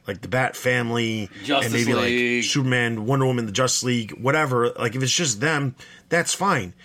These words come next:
Speaker 1: But then, the, but the issue is that if that's not the way they're going, and it's actually going to be a public thing where it's Bruce and Selina getting married, there's no way that they can do that with all of these over,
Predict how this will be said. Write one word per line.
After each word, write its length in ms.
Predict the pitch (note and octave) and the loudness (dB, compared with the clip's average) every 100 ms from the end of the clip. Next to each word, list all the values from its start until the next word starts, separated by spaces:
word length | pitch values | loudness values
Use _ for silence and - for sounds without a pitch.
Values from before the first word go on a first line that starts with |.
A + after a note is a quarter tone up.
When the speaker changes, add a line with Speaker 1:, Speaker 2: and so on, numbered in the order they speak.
| - - - | -20 -10 -4
Speaker 1:
But 140 | C3+ | 0
then, 280 | F#3 F3+ - - | 2 2 -2 -4
the, 200 | C#3 D4+ | -4 -2
but 180 | C3+ D3+ | -2 -2
the 100 | E3+ A3 | -2 0
issue 340 | B3 - D3+ | 0 2 2
is 260 | B2+ A#2 G#2 | 0 0 2
that 240 | C3 B2 | 2 2
if 240 | D3+ C#3 - | 0 -2 0
that's 320 | C#3 C#3+ - | 0 0 0
not 320 | B2+ D#3+ G3+ - | 0 0 -2 -4
the 60 | |
way 200 | E3 E3+ | -2 0
they're 140 | D3+ C#3 | 2 0
going, 460 | A2 E3 D#3 A#2 A#2+ | 2 2 2 0 -2
and 160 | A#2 | -2
it's 160 | B2 - | -2 -2
actually 420 | B2+ C#3 - D3+ | -2 0 0 0
going 340 | B2 C#3 D3+ B2+ | 0 0 0 0
to 100 | A2+ | -2
be 420 | D3+ D3+ A2+ A2+ - - - - | -2 0 -2 -6 -12 -20 -10 -2
a 140 | B2+ | -2
public 460 | - - C#3 C3+ - | -2 -4 0 -2 -2
thing 300 | - D3+ C3+ | -2 0 2
where 140 | B2 | 0
it's 160 | G#2+ F#2 | 0 -6
Bruce 460 | - C#3 D3+ - - - - - | -2 0 0 -2 -8 -20 -12 -2
and 240 | C#3+ D3 | 0 0
Selina 380 | - B2+ D3 C#3 | -2 -2 0 0
getting 280 | A#2 B2+ A#2 | 0 -2 0
married, 400 | D#3+ C#3+ A2 F#2+ - - - _ | 0 0 -2 -8 -16 -20 -20 _
there's 340 | - C#3 B2 B2 | -8 -4 -2 -2
no 260 | D3 D#3 | -2 -2
way 540 | D3+ C3+ F3 E3 C#3+ B2+ - - - | -2 -2 0 0 0 -4 -12 -20 -10
that 120 | A2+ | -4
they 100 | D#3 | -2
can 200 | D3 C#3 | 0 0
do 160 | F3+ | 2
that 220 | F3 D#3 C#3 | 2 2 -2
with 260 | C3 C3+ | -6 -6
all 240 | C#3 D3 E3 | -2 0 0
of 60 | |
these 360 | D#3 C#3 - - - - | 0 -2 -2 -6 -10 -2
over, 240 | D3+ | -2